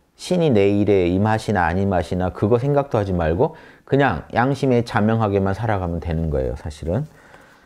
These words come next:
"신은 자연적인 방식으로 또는 초자연 방식으로 작용하시는지 그렇지 않은지에 대해서 마음 쓰지 마라."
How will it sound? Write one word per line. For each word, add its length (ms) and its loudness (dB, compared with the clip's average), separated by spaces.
"신은 460 0
자연적인 640 4
방식으로 640 2
또는 260 2
초자연 460 4
방식으로 460 2
작용하시는지 800 0
그렇지 440 0
않은지에 420 2
대해서 200 2
마음 260 2
쓰지 260 -4
마라." 320 0